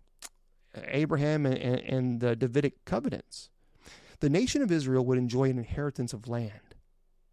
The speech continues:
a prosperity of descendants, a perfect king,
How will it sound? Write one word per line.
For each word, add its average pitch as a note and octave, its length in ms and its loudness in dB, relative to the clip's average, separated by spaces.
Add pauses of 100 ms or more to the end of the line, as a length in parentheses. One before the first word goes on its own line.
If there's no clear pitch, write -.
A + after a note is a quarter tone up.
(240)
a B2+ 60 -6
prosperity D3 1000 -2
of A2+ 140 -4
descendants, - 720 -6 (200)
a G#3 60 -6
perfect - 400 -2
king, A#2 460 -6